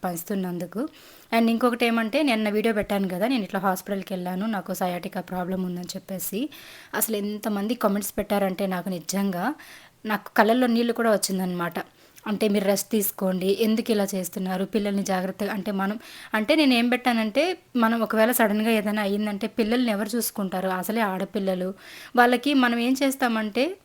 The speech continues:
పిల్లలకి ఎక్కువ పని ఏది చెప్పమన్నమాట.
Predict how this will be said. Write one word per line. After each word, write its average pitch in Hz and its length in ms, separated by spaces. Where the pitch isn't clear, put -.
పిల్లలకి 311 600
ఎక్కువ 240 280
పని 269 260
ఏది 254 260
చెప్పమన్నమాట. 214 560